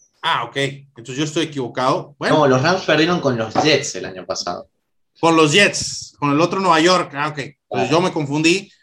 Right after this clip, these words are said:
Speaker 1: Bueno, y fíjate. Este, qué hor-, qué horror. Qué hor-, perder con los Jets es Titanes, hola. <laughs> Este, pero bueno, ¿qué esperan de este juego, Rams Gigantes?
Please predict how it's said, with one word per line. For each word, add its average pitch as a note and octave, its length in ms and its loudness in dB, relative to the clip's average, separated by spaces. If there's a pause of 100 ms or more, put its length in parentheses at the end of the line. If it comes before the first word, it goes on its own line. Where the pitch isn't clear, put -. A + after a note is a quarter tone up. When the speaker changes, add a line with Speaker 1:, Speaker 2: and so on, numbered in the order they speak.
(220)
Speaker 1:
Bueno, D#3 200 -6
y D3 120 -8 (480)
fíjate. A2 300 -12 (640)
Este, B2+ 960 -2 (200)
qué - 80 -6
hor-, C3+ 220 -2
qué D#3+ 80 -2
horror. C#3 420 -2 (200)
Qué E3 80 -6
hor-, - 260 -8
perder E3+ 300 -2
con G3 100 -4
los C#3+ 180 0
Jets E3+ 280 2
es - 540 -6 (340)
Titanes, A3+ 560 0
hola. G#3 360 -2 (500)
<laughs> - 300 -6 (1300)
Este, F#3+ 1080 0
pero A3+ 140 2
bueno, A#3 360 0 (260)
¿qué B3 80 -4
esperan B3+ 360 0
de A3+ 60 0
este A3 160 -6
juego, A3+ 340 0
Rams G#3 240 -2
Gigantes? A3 760 -4